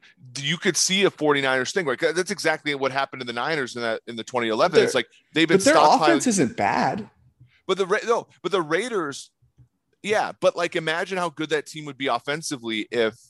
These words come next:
Speaker 1: they, you know, like, if Ruggs emerged, right? If
Speaker 2: Sure,
Speaker 1: Bryan
Speaker 2: but
Speaker 1: Edwards
Speaker 2: that's
Speaker 1: emerged. And, like, Darren Waller's already a great player, and, you know,
Speaker 2: But
Speaker 1: Derek
Speaker 2: that's
Speaker 1: Carr's a fine
Speaker 2: Gruden's
Speaker 1: quarterback.
Speaker 2: fault?
Speaker 1: I mean,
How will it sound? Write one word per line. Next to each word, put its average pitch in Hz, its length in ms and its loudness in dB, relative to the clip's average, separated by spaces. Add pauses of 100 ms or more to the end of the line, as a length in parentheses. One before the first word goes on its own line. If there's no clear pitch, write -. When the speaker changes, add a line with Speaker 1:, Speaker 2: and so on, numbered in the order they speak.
(480)
Speaker 1:
they, 127 560 0 (500)
you 135 160 -6
know, 98 280 -2
like, 123 260 -2
if 131 180 0
Ruggs 131 340 2
emerged, 95 580 -10
right? 113 280 2 (260)
If 131 140 0
Speaker 2:
Sure, 247 120 4
Speaker 1:
Bryan 139 180 4
Speaker 2:
but 143 100 4
Speaker 1:
Edwards 143 260 4
Speaker 2:
that's 110 100 -4
Speaker 1:
emerged. 92 420 -6 (260)
And, 135 140 -2
like, 131 240 0 (160)
Darren 180 220 4
Waller's 180 280 6
already 135 220 4
a 117 60 -4
great 131 260 0
player, 131 460 0 (440)
and, 139 440 -4
you 151 80 -6
know, 135 60 0
Speaker 2:
But 131 80 -4
Speaker 1:
Derek 156 180 4
Speaker 2:
that's 226 140 8
Speaker 1:
Carr's 165 160 4
a 143 40 4
fine 143 80 8 (140)
Speaker 2:
Gruden's 135 80 0
Speaker 1:
quarterback. 175 280 4
Speaker 2:
fault? - 180 -18 (1080)
Speaker 1:
I 170 80 0
mean, 185 260 0